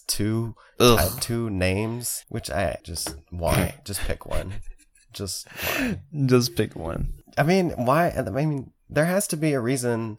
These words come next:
Speaker 2: We have yet to figure
Speaker 1: Well, I
Speaker 2: that
Speaker 1: don't,
Speaker 2: out. Somebody
Speaker 1: yeah,
Speaker 2: please hit
Speaker 1: like,
Speaker 2: us
Speaker 1: I don't
Speaker 2: up.
Speaker 1: understand.
Speaker 2: We might interview you.
Speaker 1: No, I mean, this is different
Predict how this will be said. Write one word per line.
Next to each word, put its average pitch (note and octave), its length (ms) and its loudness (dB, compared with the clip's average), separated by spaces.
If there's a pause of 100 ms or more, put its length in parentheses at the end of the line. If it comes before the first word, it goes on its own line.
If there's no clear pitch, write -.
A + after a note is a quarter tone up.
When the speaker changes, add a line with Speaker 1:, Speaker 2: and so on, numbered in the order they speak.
Speaker 2:
We C3+ 140 6
have B2+ 160 8
yet A#2 180 4
to - 100 -4
figure A#2 200 4
Speaker 1:
Well, G#2+ 80 4
I - 20 6
Speaker 2:
that G#2 60 4
Speaker 1:
don't, F#2 140 6 (200)
Speaker 2:
out. - 60 -8
Somebody B2+ 260 8
Speaker 1:
yeah, A#2+ 60 4
Speaker 2:
please A#2+ 240 4
hit B2+ 80 4
Speaker 1:
like, G2 60 6
Speaker 2:
us - 100 2
Speaker 1:
I A2+ 80 8
don't - 80 6
Speaker 2:
up. F2 60 2
Speaker 1:
understand. G2 280 4
Speaker 2:
We A#2+ 40 6
might A#2+ 160 6
interview A2+ 260 2
you. G2+ 320 0
Speaker 1:
No, E3 180 6
I F#3 60 6
mean, F3 320 0 (120)
this - 280 4
is F#3 100 2
different A#2+ 460 2